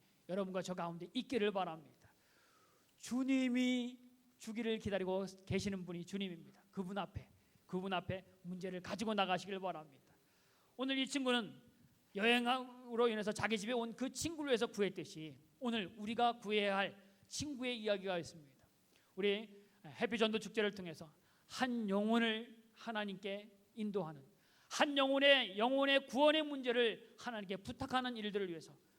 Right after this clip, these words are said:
우리가 주님께 간청할 이유가 있다는 겁니다. 그 영혼이 죽음을 향하여 나가는, 지옥으로 향하여 나아가는 그 발걸음 가운데 하나님, 이 영혼을, 아니, 빵 세 덩어리가 아니라 인생을 채워달라고 우리가 그 영혼의 이름을 기록하고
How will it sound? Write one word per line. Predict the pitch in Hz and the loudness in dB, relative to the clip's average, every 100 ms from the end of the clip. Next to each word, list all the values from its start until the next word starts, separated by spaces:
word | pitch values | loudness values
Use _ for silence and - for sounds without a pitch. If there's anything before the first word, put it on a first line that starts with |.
| _ - | _ -8
우리가 | 180 165 - _ - | -6 -6 -10 _ -14
주님께 | 196 190 185 - | -12 -8 -8 -8
간청할 | - 233 233 220 233 220 | -4 -4 -2 0 0 0
이유가 | 208 196 | -2 -4
있다는 | 180 180 170 | -6 -8 -10
겁니다. | 151 131 _ _ _ _ _ _ _ _ _ _ _ _ - | -16 -20 _ _ _ _ _ _ _ _ _ _ _ _ -14
그 | 185 | -4
영혼이 | 196 196 208 202 - - - _ _ | -2 0 -2 -2 -6 -14 -20 _ _
죽음을 | - 208 220 220 | -12 -6 -2 0
향하여 | 202 196 | 0 0
나가는, | 202 175 175 175 - - | -2 -6 -8 -16 -20 -10
지옥으로 | 214 240 240 240 | 0 2 4 4
향하여 | 226 220 226 | 4 4 4
나아가는 | 208 214 220 220 | 4 4 4 0
그 | - | -4
발걸음 | 220 180 185 214 190 175 | 0 0 0 -2 -4 -8
가운데 | 160 151 147 156 _ _ _ | -12 -12 -18 -20 _ _ _
하나님, | - 214 214 180 - | -2 0 0 -4 -4
이 | 254 277 | -2 2
영혼을, | 269 269 277 277 277 214 - _ _ - | 2 2 0 0 -2 -2 -12 _ _ -10
아니, | 269 262 | -8 -4
빵 | 262 302 | -2 -2
세 | 285 277 277 | 0 0 2
덩어리가 | 320 311 320 302 | 4 4 2 -2
아니라 | 233 247 196 - _ _ | -2 -2 -4 -10 _ _
인생을 | 294 330 302 302 302 294 | -2 0 4 4 4 -2
채워달라고 | 269 247 196 185 151 151 156 - - | -4 -4 -4 -6 -8 -14 -16 -18 -12
우리가 | 185 180 175 185 | -8 -6 -8 -10
그 | 185 | -6
영혼의 | 185 185 196 202 | -2 -2 -2 -2
이름을 | 185 175 165 | -4 -4 -4
기록하고 | - 208 - 135 | -2 -2 -2 -16